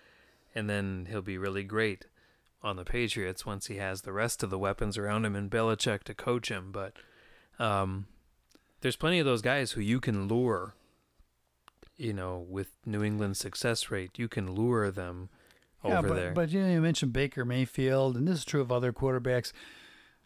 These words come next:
Speaker 2: In this day and age, you know, based on, you saw it happen last year, does New England offense really have that many great weapons, though, anymore? They certainly did in days of yore.
Speaker 1: Well, it was great until they
Speaker 2: But
Speaker 1: decided,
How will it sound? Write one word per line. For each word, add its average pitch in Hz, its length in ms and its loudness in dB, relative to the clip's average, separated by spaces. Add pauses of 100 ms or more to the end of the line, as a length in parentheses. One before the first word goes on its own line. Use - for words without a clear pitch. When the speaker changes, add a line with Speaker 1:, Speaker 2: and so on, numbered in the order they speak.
(840)
Speaker 2:
In 165 100 4
this 202 220 4
day 180 180 4
and 156 80 6
age, 110 300 -2
you 127 60 2
know, 120 60 0
based 135 240 0
on, 131 180 0
you 135 120 -2
saw 143 240 4
it 151 60 2
happen 147 260 2
last 113 380 2
year, 113 180 -2 (520)
does 170 340 4
New 175 160 2
England 131 560 4
offense 123 440 0
really 151 500 4
have 160 220 4
that 165 120 4
many 160 180 6
great 156 220 2
weapons, 160 500 2
though, 104 180 -4
anymore? 104 560 -8
They 135 120 0
certainly 147 320 2
did 123 320 -2 (160)
in 123 240 0
days 131 360 2
of 113 160 0
yore. 143 500 4 (180)
Speaker 1:
Well, 123 100 2
it 113 40 4
was 107 140 2
great 120 280 2
until 107 240 0
they 123 80 4
Speaker 2:
But 127 60 2
Speaker 1:
decided, 104 500 2